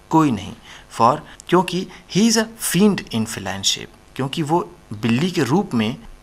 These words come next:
एक शैतान है। फींड का मतलब क्या है? शैतान जिसे हम कहते हैं normally, फींड, डेविल जिसे कहते हैं हम, कि वो एक बिल्ली के रूप में एक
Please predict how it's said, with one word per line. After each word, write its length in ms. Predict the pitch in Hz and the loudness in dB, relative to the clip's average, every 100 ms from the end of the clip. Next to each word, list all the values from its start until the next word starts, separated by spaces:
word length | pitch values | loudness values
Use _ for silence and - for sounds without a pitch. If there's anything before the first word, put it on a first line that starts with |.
| - 139 | -4 0
एक 200 | 165 - - | 0 -2 -2
शैतान 500 | - 117 113 123 104 | 2 2 4 4 2
है। 140 | 98 | -4
फींड 300 | - 143 143 | -6 -4 -2
का 100 | 135 | -2
मतलब 240 | 123 135 - | -2 -4 -6
क्या 140 | 131 | -6
है? 140 | 151 - - - - | -8 -12 -20 -16 -4
शैतान 480 | - 107 101 104 110 | 0 0 0 0 -2
जिसे 200 | - 110 | -4 -6
हम 80 | |
कहते 280 | 110 107 - | -4 -6 -6
हैं 100 | 110 | -4
normally, 360 | 107 107 110 127 - - - | -2 -4 -6 -8 -10 -20 -14
फींड, 320 | - 123 117 95 - - - - - | -4 -2 -2 -6 -16 -18 -20 -16 -8
डेविल 440 | 107 123 123 127 | 0 2 2 0
जिसे 200 | 123 120 | -2 -6
कहते 300 | 117 120 127 | -6 -8 -6
हैं 100 | 120 | -8
हम, 100 | 135 - - - - - | -8 -14 -20 -20 -16 -8
कि 100 | 120 | -4
वो 160 | 139 | -2
एक 320 | 127 160 - - - - | 0 -2 -4 -16 -20 -12
बिल्ली 320 | 107 113 123 | -2 0 0
के 120 | 143 127 | -2 -2
रूप 240 | 127 131 | -4 -2
में 120 | 123 | -4
एक 260 | 117 180 | -2 -4